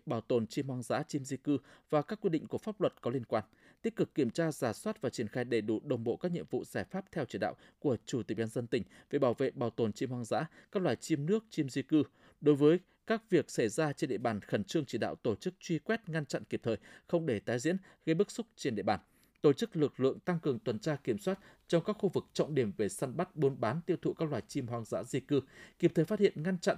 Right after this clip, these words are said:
và xử lý nghiêm các hành vi săn bắt, bẫy,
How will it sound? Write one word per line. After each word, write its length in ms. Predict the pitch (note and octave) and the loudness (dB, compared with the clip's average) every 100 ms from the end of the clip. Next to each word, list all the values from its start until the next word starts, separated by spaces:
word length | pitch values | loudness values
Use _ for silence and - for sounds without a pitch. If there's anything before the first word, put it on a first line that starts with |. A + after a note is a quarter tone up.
| - - | -4 -10
và 160 | - B2+ | -2 0
xử 160 | - A#2 | 0 -2
lý 140 | A2 | -2
nghiêm 220 | D#3+ D#3+ | 0 -2
các 120 | - | -2
hành 120 | F#3+ A2+ | -4 -2
vi 180 | C#3+ C#3 | -2 -2
săn 320 | B2 - C3+ | -2 -4 -2
bắt, 180 | E3 F#3+ | -2 -6
bẫy, 260 | C#3 C3 | 0 2